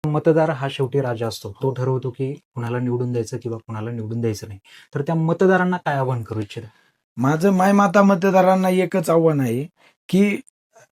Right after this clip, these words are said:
Speaker 2: देशामध्ये नरेंद्र मोदी साहेबांची सत्ता आहे, राज्यामध्ये देवेंद्र साहेबांची सत्ता आहे. भारतीय जनता पार्टी हा राष्ट्रीय पक्ष, न-, जगात एक नंबरचा पक्ष आहे. जर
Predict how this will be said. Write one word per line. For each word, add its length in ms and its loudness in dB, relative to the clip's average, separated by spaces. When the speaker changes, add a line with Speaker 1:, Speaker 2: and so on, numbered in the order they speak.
Speaker 2:
देशामध्ये 640 4
नरेंद्र 440 2
मोदी 340 2
साहेबांची 520 2
सत्ता 320 0
आहे, 280 6
राज्यामध्ये 580 4
देवेंद्र 420 4
साहेबांची 500 2
सत्ता 300 0
आहे. 240 4
भारतीय 420 4
जनता 300 6
पार्टी 600 4
हा 420 4
राष्ट्रीय 440 2
पक्ष, 340 -2
न-, 400 -2
जगात 340 6
एक 160 8
नंबरचा 360 4
पक्ष 280 0
आहे. 220 -2
जर 300 8